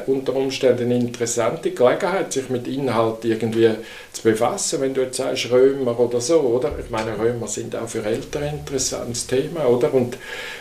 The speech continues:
und eine Art, wenn Eltern kommen mit der Frage, «Wie gut ist denn mein Kind?», das sind ja alles auch Gelegenheiten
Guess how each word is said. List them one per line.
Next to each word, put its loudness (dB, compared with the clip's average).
und 0
eine 4
Art, 0
wenn 2
Eltern 4
kommen 2
mit -6
der 4
Frage, 4
«Wie -2
gut 2
ist -4
denn 0
mein -2
Kind?», -4
das -2
sind -2
ja 2
alles -4
auch -2
Gelegenheiten 4